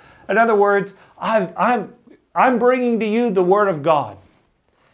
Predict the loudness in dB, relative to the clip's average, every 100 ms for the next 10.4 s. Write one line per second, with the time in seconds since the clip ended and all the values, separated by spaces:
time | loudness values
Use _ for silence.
0 | _ -2 -2 -2 0 2 4 2 2 2
1 | 2 -2 -6 -6 -4 -6 -6 0 0 0
2 | -6 -10 -12 -12 -8 -6 -6 -8 -16 _
3 | -12 -4 -2 -2 -2 -2 2 2 2 0
4 | 0 0 0 -2 -2 -2 -4 -2 -2 -4
5 | -8 -18 -16 -2 0 0 -4 -8 -6 -4
6 | -6 -6 -4 -2 0 0 0 0 0 -4
7 | -6 _ _ _ _ _ -2 2 2 0
8 | -2 0 2 0 0 -2 0 0 2 -2
9 | -10 -2 0 2 0 0 -2 0 -2 -2
10 | -4 -6 -12